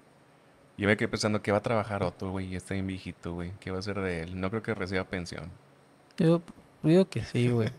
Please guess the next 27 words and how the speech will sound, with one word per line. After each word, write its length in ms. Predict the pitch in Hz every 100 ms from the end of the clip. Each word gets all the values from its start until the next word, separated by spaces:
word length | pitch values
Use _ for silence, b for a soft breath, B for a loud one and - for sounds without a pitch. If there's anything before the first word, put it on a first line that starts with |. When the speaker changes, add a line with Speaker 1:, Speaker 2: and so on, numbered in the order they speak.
| 151 -
Speaker 1:
<laughs> 120 | 180 - - - - B B B
Bueno, 140 | 147
al 80 | 147
menos 180 | 147 147
por 120 | 135
parte 220 | 123 120 123
de 60 |
la 120 | 101
hija. 240 | 92 - - - - - - - -
Speaker 2:
Güey, 240 | 175 190
pues, 320 | 135 - - -
es 180 | 156 143
vitalicio, 600 | 139 143 127 139 139 127 104
güey, 120 | 135
ese 160 | - 117
Speaker 1:
Ajá. 80 | 117 127
Speaker 2:
pedo. 80 | 139 139 - - - - 117
Speaker 1:
Pero, 240 | 120 120 135
eh, 120 | 123 113
Speaker 2:
Sí. 80 | 135 131 120
Speaker 1:
mamadas. 480 | 120 107 95 98 -
Pero 220 | 113 110
sí, 240 | 110 117 110 -
corren 320 | 110 110 123
a, 200 | 110 98
a, 240 | 90 -
a 20 | 90